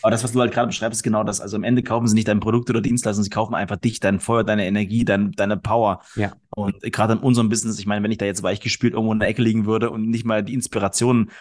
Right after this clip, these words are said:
Speaker 1: nach vorne bringe, auch eine Vision zu tragen, dass
Speaker 2: Ja.
Speaker 1: du es schaffen kannst, richtig erfolgreich zu werden, wie lame wäre das denn?
Speaker 2: Ja,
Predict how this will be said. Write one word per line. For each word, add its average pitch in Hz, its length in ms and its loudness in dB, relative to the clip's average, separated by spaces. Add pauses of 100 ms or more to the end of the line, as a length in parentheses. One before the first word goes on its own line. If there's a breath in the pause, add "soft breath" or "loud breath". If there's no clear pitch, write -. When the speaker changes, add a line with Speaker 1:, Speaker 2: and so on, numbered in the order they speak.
(120)
Speaker 1:
nach 110 140 2
vorne 123 260 2
bringe, 113 220 -2
auch 104 40 0
eine 107 140 0
Vision 113 380 2
zu - 100 -4
tragen, 104 340 -2
dass - 220 -2
Speaker 2:
Ja. 117 100 -2
Speaker 1:
du 131 120 4
es 110 100 2
schaffen 143 360 0
kannst, 104 340 -2
richtig 117 180 -4
erfolgreich 110 460 0
zu 101 160 -2
werden, 98 340 0 (840 soft breath)
wie 95 300 0
lame 92 340 4
wäre 92 120 2
das 98 240 0
denn? 82 220 -6 (260)
Speaker 2:
Ja, 95 200 -4